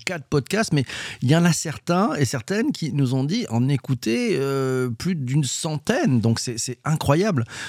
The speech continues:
Euh, donc finalement, la, la possibilité par le, par l'audio, finalement, de, d'apprendre, d'écouter des choses, de découvrir, de s'abonner, d'avoir le plaisir finalement d'écouter et puis de pouvoir faire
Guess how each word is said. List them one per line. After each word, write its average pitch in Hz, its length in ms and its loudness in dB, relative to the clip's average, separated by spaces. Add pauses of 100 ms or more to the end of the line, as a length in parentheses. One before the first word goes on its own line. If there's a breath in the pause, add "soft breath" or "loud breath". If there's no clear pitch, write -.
(180 loud breath)
Euh, 104 320 2
donc 110 180 0
finalement, 139 220 2
la, 110 140 2
la 127 160 2
possibilité 147 800 0
par 110 320 0
le, 98 240 0
par 98 200 2
l'audio, 131 600 2 (260 loud breath)
finalement, 143 300 2
de, 110 240 0
d'apprendre, 131 760 0
d'écouter 107 400 -2
des 101 120 -2
choses, 131 460 -2
de 107 100 0
découvrir, 104 600 0
de 95 120 -4
s'abonner, 95 520 -2
d'avoir 90 240 0
le 92 80 0
plaisir 120 520 0
finalement 101 420 2 (400 loud breath)
d'écouter 117 580 4
et 127 60 4
puis 107 160 0
de 95 60 -4
pouvoir 120 320 0
faire 143 160 0